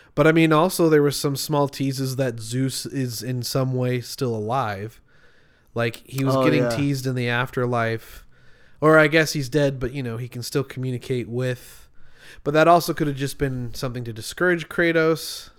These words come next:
Speaker 1: during that time. But it
Speaker 2: Yeah.
Speaker 1: seemed like he knew a lot about what was going on. So.
Speaker 2: Exactly. So, it's
Speaker 1: But, I
Speaker 2: gonna be
Speaker 1: mean,
Speaker 2: interesting to see how that plays out too.
Speaker 1: I don't know. It could be pretty crazy if, like, the end game of, like, the Nordic series or whatever,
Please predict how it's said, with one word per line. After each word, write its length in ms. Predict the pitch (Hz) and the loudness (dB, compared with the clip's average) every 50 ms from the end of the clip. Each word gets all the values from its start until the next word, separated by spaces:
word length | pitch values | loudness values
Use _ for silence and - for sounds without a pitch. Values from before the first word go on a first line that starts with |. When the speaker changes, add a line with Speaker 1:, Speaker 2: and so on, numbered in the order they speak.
| - | -8
Speaker 1:
during 220 | - 151 151 151 147 | -4 -2 -2 -2 -2
that 180 | 147 147 139 - | -2 -4 -4 -4
time. 260 | - 151 147 151 156 | -4 -2 -2 0 0
But 80 | 151 | -2
it 80 | 139 131 | -2 -2
Speaker 2:
Yeah. 160 | - - - | -2 -2 -2
Speaker 1:
seemed 260 | 233 202 208 196 180 | 0 2 2 2 2
like 300 | 160 147 139 135 131 120 - | 2 2 2 2 0 -2 -4
he 120 | - 135 | -6 -4
knew 180 | 127 127 123 120 | -4 -2 -2 -2
a 40 | 117 | -2
lot 260 | 120 117 117 113 113 | -2 -4 -4 -6 -6
about 400 | 107 113 110 113 104 104 - - _ _ _ - _ _ _ _ _ _ _ | -6 -6 -6 -6 -8 -8 -12 -14 _ _ _ -20 _ _ _ _ _ _ _
what 160 | - 127 117 95 | -6 -6 -4 -4
was 160 | 110 113 113 | -6 -8 -8
going 380 | 113 - 113 107 104 104 104 | -8 -8 -6 -6 -6 -6 -8
on. 240 | 107 104 92 85 87 - 123 | -8 -8 -8 -10 -10 -10 -10
So. 160 | 123 110 123 | -8 -4 -2
Speaker 2:
Exactly. 440 | 117 113 110 101 107 117 117 113 110 104 | -2 -2 -2 -4 -6 -8 -10 -10 -10 -10
So, 420 | - - 120 131 127 120 110 98 - - - - - - - - | -10 -10 -10 -10 -10 -10 -12 -14 -14 -14 -14 -14 -16 -18 -20 -10
it's 80 | - | -4
Speaker 1:
But, 160 | 143 139 135 | 0 0 2
I 60 | 135 135 | 2 2
Speaker 2:
gonna 100 | 135 135 | 2 2
be 60 | 135 | 0
Speaker 1:
mean, 120 | 135 131 127 | 0 -2 -2
Speaker 2:
interesting 400 | 120 120 131 123 117 107 107 107 | -2 -2 -2 -4 -4 -4 -6 -10
to 40 | 98 | -10
see 140 | - 123 117 | -8 -6 -6
how 180 | 113 113 117 | -6 -6 -6
that 220 | 117 117 110 110 - | -6 -6 -8 -8 -8
plays 340 | 110 113 113 - - - | -10 -8 -8 -8 -10 -10
out 240 | - - - - - | -10 -12 -12 -12 -14
too. 320 | - - - 50 - - 98 | -14 -14 -12 -12 -12 -8 -2
Speaker 1:
I 120 | 113 139 | 2 4
don't 100 | 151 156 | 6 8
know. 80 | 165 160 | 8 8
It 80 | 147 139 | 8 6
could 120 | - 180 | 4 2
be 80 | 180 180 | 2 2
pretty 240 | - - 175 160 143 | 4 4 4 4 6
crazy 440 | - 165 156 156 160 151 147 143 139 | 6 6 6 6 6 2 0 -2 -2
if, 140 | 131 117 - | -2 -2 -4
like, 360 | 131 131 127 123 113 - - - - - - - - - - - - - - - - - - | -4 -2 -2 -4 -6 -8 -14 -20 -20 -20 -20 -20 -18 -18 -16 -18 -18 -20 -18 -14 -12 -8 -8
the 180 | 131 131 - - | -8 -8 -4 -2
end 320 | 143 147 143 143 143 139 | -2 0 0 0 -2 -2
game 420 | 131 139 135 135 135 131 131 131 123 | -2 -2 -2 0 -2 -2 -4 -6 -6
of, 540 | - 127 123 123 123 123 117 117 110 113 120 | -6 -4 -2 -2 -2 -2 -4 -6 -10 -8 -6
like, 260 | 127 123 120 - - | -4 -4 -4 -4 -6
the 80 | 123 | -6
Nordic 520 | 117 117 123 120 120 123 127 113 - - - - - - | -6 -4 -4 -4 -4 -4 -4 -6 -10 -12 -16 -16 -18 -16
series 580 | - - - - 139 139 135 127 123 127 120 127 | -12 -10 -6 -4 -2 0 0 0 -2 -2 -2 -2
or 60 | 123 | -2
whatever, 560 | 120 123 117 117 117 110 117 117 117 113 - | -2 -2 -2 -2 -4 -4 -4 -4 -4 -6 -8